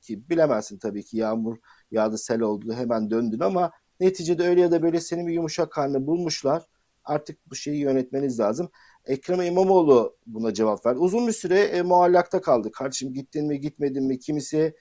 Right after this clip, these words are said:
restoran sahibini yalanladığını söyledi. Sonra restoranda, e, ses kaydı, birisi telefon etmiş. Geldiler, gittiler. Bir saat ön-, bir saat kaldılar. Bir ay önce rezervasyon yaptılardı diye lokanta sahibi kabul etti.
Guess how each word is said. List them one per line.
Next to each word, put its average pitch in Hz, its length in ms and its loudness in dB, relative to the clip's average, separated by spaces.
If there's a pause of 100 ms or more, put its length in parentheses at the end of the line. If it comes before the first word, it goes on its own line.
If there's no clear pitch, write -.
(220)
restoran 139 420 2
sahibini 139 500 0
yalanladığını 127 760 2
söyledi. 107 480 -6
Sonra 123 480 -2 (360)
restoranda, 120 880 0 (140)
e, 113 40 -6
ses 127 280 -4
kaydı, 117 380 0
birisi 117 320 -6
telefon 113 380 -2
etmiş. 113 520 -8 (200)
Geldiler, 120 520 4
gittiler. 117 500 -8
Bir 127 60 -6
saat 107 340 -6
ön-, 104 260 -8
bir 135 100 -6
saat 113 340 -2
kaldılar. 98 600 -8 (320)
Bir 143 100 2
ay 143 100 10
önce 117 200 2
rezervasyon 107 500 0
yaptılardı 107 640 -2
diye 104 300 -2 (340)
lokanta 110 440 -4
sahibi 95 720 -4
kabul 113 320 -2
etti. 165 360 -4